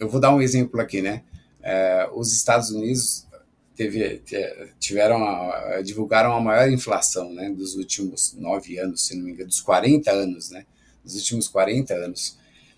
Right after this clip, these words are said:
É, quando uma economia, a principal economia do mundo, tem uma retração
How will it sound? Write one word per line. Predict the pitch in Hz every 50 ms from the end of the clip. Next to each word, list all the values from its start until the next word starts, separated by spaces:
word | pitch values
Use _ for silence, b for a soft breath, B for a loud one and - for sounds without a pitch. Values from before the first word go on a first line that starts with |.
| b b b _ _
É, | - 110 101 95 92 - _ _
quando | - 151 - 226 - - - - - -
uma | 143 165 170
economia, | 165 147 156 170 156 156 151 143 135 131 127 120 113 110 101 95 90
a | - - - 110
principal | - - 120 127 - - - 160
economia | 185 185 - 190 - 151 147 139 135 127 123
do | 113 110 113 113
mundo, | 110 104 104 101 101 98 87 92 90 - _ _ _ _ _ _
tem | - 156 185 202
uma | 208 196 175 156 139
retração | 123 127 135 131 131 - 117 107 98 - - - 135 156 175 160 127